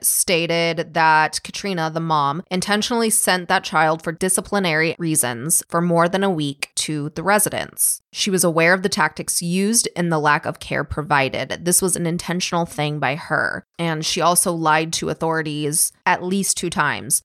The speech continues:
about her whereabouts were when they were, you know, trying to fucking find her. And they have her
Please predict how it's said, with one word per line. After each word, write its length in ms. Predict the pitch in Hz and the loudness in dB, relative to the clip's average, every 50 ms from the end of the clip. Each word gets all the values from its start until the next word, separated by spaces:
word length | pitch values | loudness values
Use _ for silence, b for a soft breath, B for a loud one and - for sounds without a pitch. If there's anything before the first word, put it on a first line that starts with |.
| _ | _
about 460 | - 147 175 151 147 143 - - - - | -2 2 4 4 4 4 2 -2 -8 0
her 320 | - 285 330 359 339 - | 2 4 4 4 4 0
whereabouts 720 | - 175 180 170 165 160 160 151 156 147 143 139 - - | 0 0 2 4 4 4 4 4 4 4 4 2 -2 -2
were 240 | 143 139 135 131 135 | 0 0 2 2 0
when 240 | 135 139 139 143 139 | -2 -2 -4 -2 -2
they 120 | 143 139 | -2 -2
were, 400 | 135 135 120 110 87 87 104 - - _ _ _ | 0 0 0 0 0 -2 -4 -8 -10 _ _ _
you 100 | - 165 | -4 -2
know, 280 | 147 135 107 64 55 - - | 0 0 0 -2 -2 -6 -8
trying 340 | - - - 113 131 117 131 | -8 -6 -4 -4 -4 -4 -6
to 60 | 143 | -6
fucking 300 | - - - - - 160 | -6 -6 -8 -6 -6 -4
find 240 | 156 185 202 226 185 | -2 0 0 0 0
her. 180 | 151 - - _ _ _ _ - | -2 -6 -8 _ _ _ _ 0
And 680 | 185 180 180 180 175 175 175 170 165 165 160 151 - - _ - | 2 4 4 6 6 6 4 4 2 -2 -2 -4 -4 -6 _ -8
they 240 | 175 170 196 190 | -2 2 2 2
have 260 | 196 220 226 226 214 196 | 4 4 4 4 4 2
her 500 | 220 - 220 226 240 240 233 233 226 | 0 -2 0 2 4 6 6 6 4